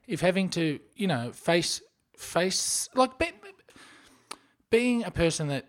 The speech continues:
uh, doesn't like talking for the first fifteen minutes of the day, it's a bit different to having to, um,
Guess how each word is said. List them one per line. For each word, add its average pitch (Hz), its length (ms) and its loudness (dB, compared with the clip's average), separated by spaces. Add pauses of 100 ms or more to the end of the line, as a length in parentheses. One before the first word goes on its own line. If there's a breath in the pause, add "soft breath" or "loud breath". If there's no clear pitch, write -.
(120)
uh, 135 240 -2
doesn't 135 240 -2
like 123 160 -4
talking 131 320 -4
for - 80 -12
the 117 60 -14
first 127 260 -6
fifteen 127 320 -6
minutes 120 200 -6
of 123 100 -8
the 127 80 -6
day, 117 140 -4
it's 113 100 -8
a 120 40 -10
bit 123 160 -6
different 131 320 -4
to 120 300 -2
having 131 340 -2
to, 120 360 -2
um, 110 520 -4